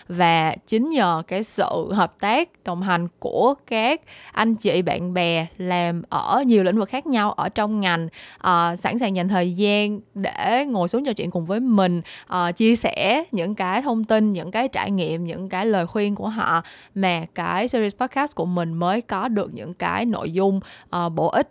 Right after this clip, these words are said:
và thú vị gửi gắm đến các bạn. Thế cho nên là những vị khách mời sau đây là những người, ờ, mình thực sự rất yêu mến, những người đồng nghiệp rất thân thiết của mình mà mình đã, um,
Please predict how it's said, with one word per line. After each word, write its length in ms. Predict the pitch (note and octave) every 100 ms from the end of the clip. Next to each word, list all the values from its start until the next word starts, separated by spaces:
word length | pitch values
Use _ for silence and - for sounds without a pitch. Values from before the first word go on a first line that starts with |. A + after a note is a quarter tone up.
| -
và 440 | F3+ E3 D#3 D#3 F#3
thú 160 | A#3+
vị 240 | B3 F3+ D#3
gửi 120 | D#3+
gắm 160 | F3+ F#3
đến 160 | A3+ C4
các 220 | D4+ -
bạn. 320 | G3 - F#3 G3+ - -
Thế 120 | - C#4
cho 140 | C4+
nên 280 | A#3 A#3 A#3
là 420 | G3+ E3+ E3 E3
những 520 | F#3 F3 F#3 A#3+ C#4+
vị 260 | A3+ G3 F#3
khách 160 | - G#4
mời 220 | D4 A3+
sau 180 | D4+ C#4
đây 340 | C4 C4+ C#4
là 300 | A#3 G3 F3
những 460 | E3+ E3 G3+ B3+ B3+
người, 340 | G#3 F3+ E3+ - - -
ờ, 280 | F3+ F3+ F3+
mình 300 | F#3 F3 F3+
thực 140 | F#3+
sự 140 | F3+
rất 120 | F#3 -
yêu 140 | A#3+
mến, 340 | A3 A3 B3+
những 380 | C#4 E3 A3+ B3+
người 380 | B3+ F#3+ F3 E3+
đồng 240 | E3+ F#3 F3+
nghiệp 200 | F#3 F3
rất 180 | B3+ -
thân 200 | C4+ B3+
thiết 220 | E4+ -
của 180 | - D#3+
mình 320 | A#3 G3 F#3 - - -
mà 400 | G3+ F#3+ F3+ F3 F3+
mình 360 | F#3 F3 F3
đã, 520 | E3 - - A#3 D#4 -
um, 420 | F#3+ F3+ F3+ E3+